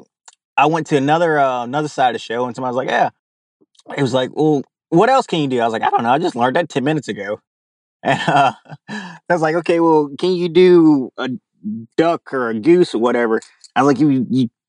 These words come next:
tell me what it sounds like, I probably could." So that show is how I, you know, got my foundational learning that I could do that. From there, I went home. I was like, "Uh, you know, that was pretty cool. I had a fun time at the show.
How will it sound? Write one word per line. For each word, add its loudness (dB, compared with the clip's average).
tell 0
me 0
what 2
it -2
sounds 2
like, 0
I 0
probably 0
could." 0
So -2
that 0
show 0
is 0
how 4
I, -2
you -8
know, -6
got -2
my -4
foundational -2
learning -2
that 2
I 2
could -4
do 4
that. 0
From 2
there, 4
I 2
went -2
home. -2
I 2
was -4
like, -4
"Uh, -2
you -4
know, 0
that 2
was 2
pretty -2
cool. 0
I 0
had -2
a -4
fun -2
time 0
at 0
the -10
show. 0